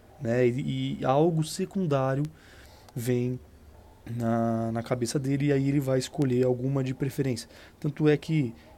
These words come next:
tem, vai ter lá segundo tenente de infantaria, segundo tenente de artilharia, segundo tenente aviador. Primeiro vem a patente, depois vem a, a especialização, ou seja,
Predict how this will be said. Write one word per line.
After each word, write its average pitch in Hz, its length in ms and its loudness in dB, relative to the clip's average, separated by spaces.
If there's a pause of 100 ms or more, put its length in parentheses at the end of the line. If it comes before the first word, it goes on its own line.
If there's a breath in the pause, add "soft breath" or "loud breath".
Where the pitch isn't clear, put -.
(120)
tem, 127 140 0
vai 117 140 2
ter 143 120 -2
lá 120 200 0
segundo 131 420 -2
tenente 139 420 0
de 170 100 -6
infantaria, 147 680 0
segundo 127 460 -4
tenente 131 300 -2
de 147 40 -2
artilharia, 143 480 0
segundo 123 340 -4
tenente 135 440 -2
aviador. 147 380 2
Primeiro 143 420 0
vem 131 180 -4
a 120 40 -8
patente, 113 540 -8
depois 147 600 2
vem 123 340 -2 (600 loud breath)
a, 117 480 0
a - 20 0
especialização, 123 720 -4
ou 123 80 2
seja, 120 380 -2